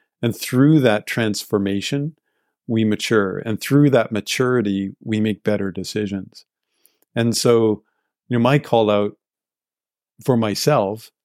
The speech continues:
and, and for, you know, kind of people who travel in hazardous environments,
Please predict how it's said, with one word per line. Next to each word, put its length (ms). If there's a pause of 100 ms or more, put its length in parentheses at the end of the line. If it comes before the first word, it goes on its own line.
(200)
and, 520
and 300
for, 400
you 100
know, 140
kind 240
of 160 (680)
people 260
who 180
travel 480
in 280
hazardous 560
environments, 640